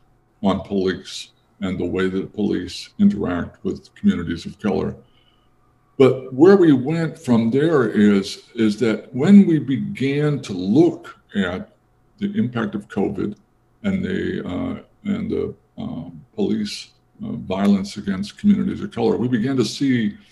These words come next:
more clearly that throughout our governments, in almost every area of operation of government, we could find, um, social inequities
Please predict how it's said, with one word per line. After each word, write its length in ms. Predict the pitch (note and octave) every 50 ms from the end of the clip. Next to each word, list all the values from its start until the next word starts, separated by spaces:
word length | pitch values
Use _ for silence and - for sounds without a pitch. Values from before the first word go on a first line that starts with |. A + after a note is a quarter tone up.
| _ - _ _ _ _ - _ -
more 220 | B2+ C3+ C#3 B2
clearly 720 | - - - - F3 F3 E3+ E3+ D3+ A#2 G2 F#2 F#2+ G2 - -
that 220 | - A#2 G#2+ G#2 -
throughout 760 | - C3+ B2 A#2+ G#2+ G#2+ G#2+ A2 A2 A2 - - - _ _ _ _ -
our 120 | F#2+ F#2
governments, 680 | F#2 F2+ F2 E2+ F2+ E2+ - F2+ - - - - - _ _ _ _ _ _ _ -
in 420 | A2+ A2 G#2 G2+ G2+ G2+ G2+ - - _ _ _
almost 540 | - A2+ A#2+ B2+ B2 G#2+ G2+ - - - _ _ -
every 460 | - A2+ G#2 A2+ A2+ G#2 G2 F#2+ - - -
area 400 | G#2+ G#2 G#2+ G#2 G2+ G2 F#2 F2
of 340 | F2 - - G2 F#2+ - -
operation 840 | - G2 F#2+ - - F#2 F2 F#2 G#2 A#2+ - - - - - - _ _ _ -
of 120 | G2+ -
government, 500 | - - F2+ E2 - E2+ E2 - - - _ _ _ _ _ _ _ _ _ _ -
we 160 | G3 G3+ G#3 G#3
could 180 | - - -
find, 520 | - - G2 F#2 F2+ F2+ F2 - - - - _ -
um, 480 | F2+ F2+ F2+ F2 F2 F2 - - - - _ _ _ _ _
social 460 | - - G#2+ - - - G2+ - -
inequities 680 | F2 E2+ - - - - - - - - - - -